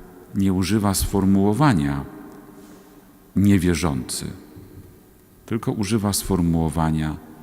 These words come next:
„ludzie, którzy nie doświadczyli miłości Boga”. I to jest gdzieś kierunek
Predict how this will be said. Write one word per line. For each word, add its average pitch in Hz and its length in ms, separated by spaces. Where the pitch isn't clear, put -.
„ludzie, 92 440
którzy 78 400
nie 90 200
doświadczyli 82 800
miłości 69 560
Boga”. 73 300
I - 120
to 101 140
jest 117 320
gdzieś 90 500
kierunek 95 720